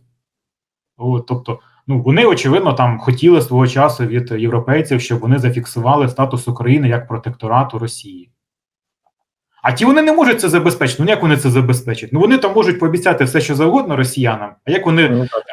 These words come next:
Speaker 1: знову ж таки, будуть це забезпечувати на практиці? А росіяни думають, що це от, значить, вони там якісь майдани постійно в Україні влаштовують, а якісь там віщ-, і інші засоби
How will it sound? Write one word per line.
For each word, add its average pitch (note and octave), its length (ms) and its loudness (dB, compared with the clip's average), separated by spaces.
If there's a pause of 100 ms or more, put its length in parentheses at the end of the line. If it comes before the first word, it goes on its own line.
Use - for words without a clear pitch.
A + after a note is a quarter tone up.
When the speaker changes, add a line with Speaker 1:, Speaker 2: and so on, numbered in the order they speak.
Speaker 1:
знову F3 120 -2
ж - 80 -8
таки, C#3 200 -2
будуть C#3 280 2
це D3 100 0
забезпечувати C3 720 0
на C3 120 4
практиці? A#2 540 -6 (720)
А B2+ 80 0
росіяни F#3 460 2
думають, D3+ 420 2
що B2+ 140 -4
це F3+ 180 -2
от, A3 200 2
значить, F3 340 -2
вони D#3+ 340 4
там C#3+ 200 0
якісь C3+ 320 -4
майдани D3 500 2
постійно C#3 480 -2
в C3 40 2
Україні C3+ 440 2
влаштовують, B2+ 880 0 (840)
а B2 160 -2
якісь C3 220 -4
там C#3+ 180 -2
віщ-, D3 260 -4
і C#3+ 180 -2
інші E3 300 -2
засоби C3+ 560 0